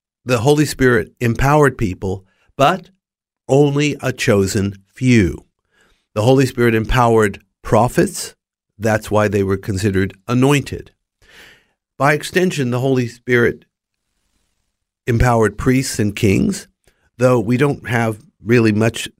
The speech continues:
to say about great acts of power. That seems to be more the prophets. But when it comes to the New Testament, it all changes for the better.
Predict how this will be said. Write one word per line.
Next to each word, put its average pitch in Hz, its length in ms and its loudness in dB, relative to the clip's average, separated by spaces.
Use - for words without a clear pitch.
to 113 80 -10
say 110 220 4
about 104 340 0
great 117 280 -2
acts 113 260 -6
of 95 120 -8
power. 139 280 0
That 117 140 -4
seems 117 220 -2
to 120 80 -2
be 107 60 0
more 107 240 0
the 101 120 -8
prophets. 131 640 -4
But 143 180 -2
when 151 180 0
it 220 120 -4
comes 165 240 -2
to 139 120 -4
the 120 120 -4
New 139 180 0
Testament, 101 600 -4
it 120 220 -4
all 151 300 2
changes 117 760 -4
for 123 120 0
the 117 100 0
better. 95 440 -2